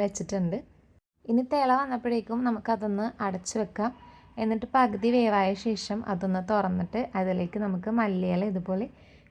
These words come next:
കുഞ്ഞു കുഞ്ഞായിട്ടൊന്ന് അരിഞ്ഞ് ചേർത്ത് കൊടുക്കണമേ. അടുത്തത് നമ്മൾ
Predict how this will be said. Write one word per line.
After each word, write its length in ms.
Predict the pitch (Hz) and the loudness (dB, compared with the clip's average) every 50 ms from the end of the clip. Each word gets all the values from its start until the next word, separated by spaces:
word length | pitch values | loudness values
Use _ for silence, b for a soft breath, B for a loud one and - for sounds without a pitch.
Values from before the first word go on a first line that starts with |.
| _ | _
കുഞ്ഞു 220 | - 262 240 214 208 185 | 4 4 6 4 4 2
കുഞ്ഞായിട്ടൊന്ന് 460 | 208 196 196 190 185 180 220 214 233 233 | 0 0 0 0 0 0 0 2 4 2
അരിഞ്ഞ് 240 | 220 202 185 180 190 - 277 | 2 2 2 2 2 2 2
ചേർത്ത് 260 | 277 247 - - - 180 | 0 0 0 -2 -2 -2
കൊടുക്കണമേ. 440 | 165 160 165 170 170 160 170 208 285 294 - - - - - - - - - - - _ 269 | -2 -2 -4 -4 -2 0 0 0 0 -2 -6 -14 -20 -20 -20 -20 -20 -20 -20 -20 -20 _ -20
അടുത്തത് 260 | 262 269 269 269 285 302 | -6 -4 -2 -2 -2 -2
നമ്മൾ 160 | 294 294 277 | -4 -6 -6